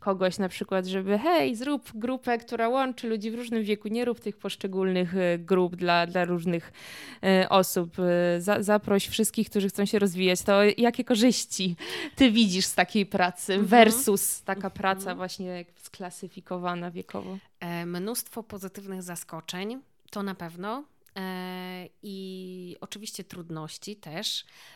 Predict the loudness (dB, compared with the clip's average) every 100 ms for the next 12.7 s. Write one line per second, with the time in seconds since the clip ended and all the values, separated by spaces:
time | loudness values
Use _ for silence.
0 | _ -10 -8 -8 -8 -4 -4 -4 -8 -14
1 | -16 -14 -12 -8 -8 -8 -8 -10 -12 -14
2 | -12 -14 _ _ -10 -8 -8 -10 -12 -10
3 | -10 -8 -8 -6 -4 -4 -6 -8 -6 -6
4 | -6 -6 -6 -6 -8 -10 -8 -8 -8 -10
5 | -12 -10 -10 -12 -8 -6 -6 -6 -10 -18
6 | -20 -20 -12 -10 -8 -10 -10 -10 -10 -12
7 | -12 -8 -8 -6 -6 -6 -8 -10 -10 -6
8 | -2 -2 -6 -10 -8 -6 -6 -8 -8 -8
9 | -8 -8 -8 -10 -10 -6 -4 -4 -6 -6
10 | -8 -10 -16 -20 _ _ -8 -4 -4 -6
11 | -10 -14 -12 -6 -2 -2 -4 -8 -10 -10
12 | -8 -8 -8 -10 -20 -20